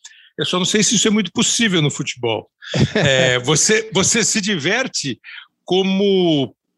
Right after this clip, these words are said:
Speaker 1: princípio. Vamos nos divertir. Mas lá dentro você viu um monte de italiano com cara de quem tava sofrendo nos
Speaker 2: É.
Speaker 1: jogos finais, até na,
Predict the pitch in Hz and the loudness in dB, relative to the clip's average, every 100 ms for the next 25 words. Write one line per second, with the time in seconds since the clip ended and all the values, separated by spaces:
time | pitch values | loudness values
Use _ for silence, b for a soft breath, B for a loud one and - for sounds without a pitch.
0 | _ - 226 214 - 196 170 127 101 - | _ -4 0 0 0 0 0 -2 -6 -8
1 | _ _ 107 123 170 156 175 151 185 202 | _ _ -6 -2 0 2 0 2 0 0
2 | - 139 113 - B B - 151 180 185 | -2 -2 -2 -4 B B 0 2 2 2
3 | 156 226 311 311 262 226 214 220 294 269 | 0 0 0 0 0 0 2 0 0 -2
4 | 240 196 202 233 262 247 247 247 240 254 | 0 2 2 0 -2 -4 -2 -4 -4 -2
5 | 247 269 - 311 - 311 311 254 143 117 | -2 -2 -2 -4 -4 -4 -2 -2 -6 -12
6 | _ b b 151 156 143 147 117 123 123 | _ b b -2 2 2 2 2 0 0
7 | 147 151 156 170 151 117 131 - 143 160 | 0 2 2 2 0 0 -4 -4 -4 -2
8 | 175 | -4